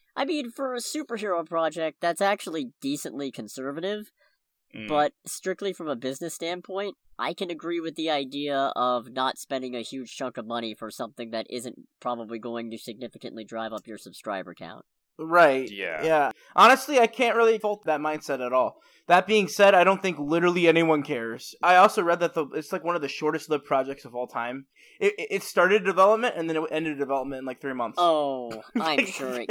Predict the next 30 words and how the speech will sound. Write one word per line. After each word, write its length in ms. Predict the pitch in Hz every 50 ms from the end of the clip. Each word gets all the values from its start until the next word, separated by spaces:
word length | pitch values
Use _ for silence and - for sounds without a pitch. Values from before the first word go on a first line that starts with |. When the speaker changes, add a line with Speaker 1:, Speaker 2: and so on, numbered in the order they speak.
| -
Speaker 1:
can't 240 | - 127 120 117 -
be 140 | - 127 123
one 160 | 120 123 120
of 40 | 113
the 80 | 113 107
shortest. 400 | - - 123 117 117 113 - 127
I'm 100 | 120 120
sure 200 | - 127 120 107
these 160 | 110 107 -
things 220 | 123 113 110 - -
go 140 | 120 107 104
into 100 | 101 98
turnaround 520 | - - 110 107 104 104 101 98 98 95 - - _ _ _ _ _
literally 560 | - 120 117 117 117 113 104 101 104 104 104 104
all 140 | 101 101
the 100 | 98 95
time. 420 | - - 110 101 95 92 92 95 - -
Speaker 2:
Mm. 100 | 110 101 95
Speaker 3:
But 120 | 190 -
that 120 | 226 233 262
being 160 | 254 233 208
said, 160 | - 226 196
it's 120 | 170 -
a 40 | 156
pretty 200 | - - 196 151
short 240 | 139 - 190 160 -
turnaround. 380 | - 139 117 107 107 80 - - _ _ _ _ _ 175
<laughs> 140 | 196 196 -
Speaker 1:
Oh, 120 | 180 175
definitely. 640 | 151 139 143 127 120 - 110 82 90 90 90 92 -